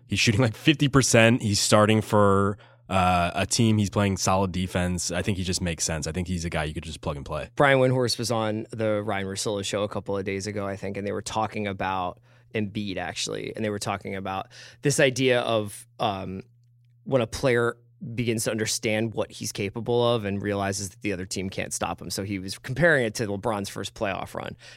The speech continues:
Speaker 2: And it, he's like, "Embiid understands that no one can stop him."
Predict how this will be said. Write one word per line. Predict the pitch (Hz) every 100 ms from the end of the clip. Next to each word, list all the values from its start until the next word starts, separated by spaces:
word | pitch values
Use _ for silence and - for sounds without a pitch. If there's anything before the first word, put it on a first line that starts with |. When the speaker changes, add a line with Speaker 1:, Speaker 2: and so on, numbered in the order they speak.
| -
Speaker 2:
And | 113 104
it, | 95
he's | 117 117
like, | 98
"Embiid | 92 110 110 135 131
understands | 120 113 - 113 107 104 98 - - _ -
that | 104 95 -
no | 127 127
one | 117 104
can | 107
stop | 98 110 104 -
him." | -